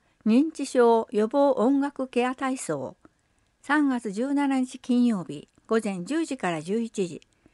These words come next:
講師、田切真理子さん。定員先着三十人。費用五百円。申し込み、北条コミュニティセンター、八一二七九零零。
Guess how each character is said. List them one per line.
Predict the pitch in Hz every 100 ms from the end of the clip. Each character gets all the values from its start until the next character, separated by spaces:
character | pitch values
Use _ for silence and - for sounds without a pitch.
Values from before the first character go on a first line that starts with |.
| _ _ _
講 | - 294 269
師、 | - 190 262 -
田 | 277
切 | 220 185
真 | 254
理 | 277
子 | - 208
さ | - 147
ん。 | - _ _ _ _ _
定 | 269 254
員 | 226 226
先 | - 254 285
着 | 269 269
三 | - 269 285
十 | 285 220
人。 | 165 156 _ _ _ _ _
費 | - 285
用 | 208 196
五 | 220 226
百 | 285 269 -
円。 | 160 135 _ _ _ _ _ _ 214
申 | 247
し | 277 -
込 | 233 214
み、 | 196 185 _ _ _
北 | - 330 277
条 | 202 185 185
コ | -
ミ | 240
ュ | 277
ニ |
テ | 262 247
ィ |
セ | 233 226
ン | 247
タ | - 160 135 -
ー、 | _ _ _ _ _ _
八 | 254 254 294
一 | 311 - 190
二 | 180 175 175 _ _ -
七 | 240 277 277
九 | 277 220 160
零 | 220 247
零。 | 233 175 127